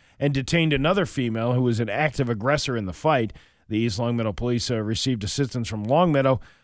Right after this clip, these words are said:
along with the, uh, East Longmeadow Fire Department, to evaluate multiple p-, p-, people who were injured in the incident. Officials confirmed there were no serious injuries to any of the people involved and only sustained minor injuries. The following, uh, people have been arrested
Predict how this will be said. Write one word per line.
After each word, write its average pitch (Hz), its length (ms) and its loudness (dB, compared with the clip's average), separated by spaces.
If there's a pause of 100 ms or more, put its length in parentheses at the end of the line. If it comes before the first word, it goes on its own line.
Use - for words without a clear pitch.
(120)
along 139 420 2
with 127 180 -2
the, 120 200 -2
uh, 107 200 -2
East 160 240 -2
Longmeadow 131 320 0
Fire 165 320 2
Department, 120 400 0
to 120 100 -2
evaluate 117 480 0
multiple 113 400 -2
p-, 107 140 -6
p-, 110 200 -2
people 117 440 -2
who 117 80 -2
were 107 220 -6
injured 156 320 2
in 90 120 -4
the 85 140 -4
incident. 78 400 -8
Officials 107 420 -4
confirmed 117 420 -4
there 98 80 -4
were 98 80 -4
no 151 180 2
serious 156 420 2
injuries 139 320 0
to 113 140 -4
any 156 160 2
of 147 40 2
the 131 80 0
people 123 300 0
involved 117 420 -2 (460)
and 113 160 -2
only 131 220 0
sustained 117 480 -4
minor 110 360 -2
injuries. 92 440 -4
The 90 200 -6
following, 113 600 -4
uh, 85 200 -6
people 123 340 0
have 104 80 -2
been 95 120 -6
arrested 127 540 -2